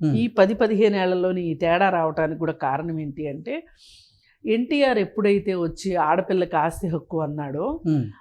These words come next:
Speaker 2: ఆ తర్వాత కొన్ని సంవత్సరాలకి సుప్రీం, దేశం మొత్తం కూడా ఇది వచ్చింది.
Speaker 1: ఉమ్.
Speaker 2: అంటే వచ్చినంత మాత్రాన అందరికీ పంచి ఇచ్చేస్తున్నారు, ఆ, ఆడపిల్లలకి ఆస్తి హక్కు, ఆ ఆస్తులు వచ్చేసినాయి అనేది కాదు లెక్క.
Speaker 1: ఉమ్.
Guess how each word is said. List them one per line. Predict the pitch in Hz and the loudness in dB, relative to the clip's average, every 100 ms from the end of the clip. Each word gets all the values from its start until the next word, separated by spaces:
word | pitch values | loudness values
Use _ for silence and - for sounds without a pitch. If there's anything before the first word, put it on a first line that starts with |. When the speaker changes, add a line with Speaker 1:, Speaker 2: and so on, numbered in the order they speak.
| - | -2
Speaker 2:
ఆ | 220 220 | 0 0
తర్వాత | 220 233 247 240 | 0 0 -2 -4
కొన్ని | 214 196 | -4 -4
సంవత్సరాలకి | 180 190 190 - 220 202 - 269 277 214 - 165 190 180 151 _ 196 - | -4 -8 -10 -4 0 0 -2 -8 -6 -8 -10 -14 -14 -14 -16 _ -12 -8
సుప్రీం, | 240 202 262 233 196 170 160 160 | -8 -4 0 0 0 0 -2 6
దేశం | 208 277 330 277 | 8 8 4 0
మొత్తం | 269 269 240 | 0 0 0
కూడా | 226 247 | 2 2
ఇది | 254 180 | 2 2
వచ్చింది. | 165 - 233 147 - _ _ - | -4 -4 -6 -6 -10 _ _ -2
Speaker 1:
ఉమ్. | 160 113 - | 0 0 -4
Speaker 2:
అంటే | 190 214 | -2 2
వచ్చినంత | 226 175 - 254 247 | 2 0 2 2 4
మాత్రాన | 247 240 240 269 277 | 4 4 2 2 2
అందరికీ | 240 214 254 262 | 0 4 4 4
పంచి | 262 214 220 247 | 2 2 0 -4
ఇచ్చేస్తున్నారు, | 202 254 220 226 220 208 202 214 214 - _ _ - | 0 4 4 2 -2 2 4 4 2 -6 _ _ 4
ఆ, | 190 | 6
ఆడపిల్లలకి | 208 - 196 208 233 220 214 196 | 6 6 4 4 2 2 2 4
ఆస్తి | 190 190 | 4 2
హక్కు, | 202 170 190 | -2 -2 0
ఆ | 170 160 156 | 4 6 6
ఆస్తులు | 190 - 226 | 6 4 2
వచ్చేసినాయి | 180 - 220 220 208 | 2 2 0 2 0
అనేది | 196 190 185 | 0 0 -2
కాదు | 185 175 196 | 2 2 4
లెక్క. | 190 160 - 156 - - | 2 -2 -4 -6 -6 -2
Speaker 1:
ఉమ్. | 151 | -2